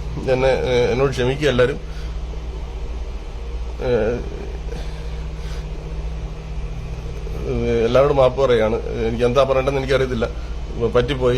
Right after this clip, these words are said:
എല്ലാവരും ക്ഷമിക്കുക, എല്ലാവരും ക്ഷമിക്കുക. ഇപ്പം, ഏഹ്, എന്നെ, എന്നെ, എന്നെ, എന്നെ, എന്നെ, എന്നെ, എന്നെ, എനിക്കറിയത്തില്ല എന്താ പറയേണ്ടതെന്ന്.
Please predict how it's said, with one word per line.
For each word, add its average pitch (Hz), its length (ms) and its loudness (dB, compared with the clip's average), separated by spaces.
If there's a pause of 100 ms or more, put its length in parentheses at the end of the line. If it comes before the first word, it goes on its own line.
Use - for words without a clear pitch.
എല്ലാവരും 123 320 4
ക്ഷമിക്കുക, 120 400 0
എല്ലാവരും 131 260 4
ക്ഷമിക്കുക. 131 300 0 (400)
ഇപ്പം, 123 200 0 (160)
ഏഹ്, 120 200 0
എന്നെ, 120 240 2
എന്നെ, 120 160 4 (160)
എന്നെ, 117 160 2 (800)
എന്നെ, 120 180 4 (520)
എന്നെ, 110 160 0 (140)
എന്നെ, 117 280 2
എന്നെ, 113 160 2 (760)
എനിക്കറിയത്തില്ല 127 540 4
എന്താ 135 160 6
പറയേണ്ടതെന്ന്. 123 400 4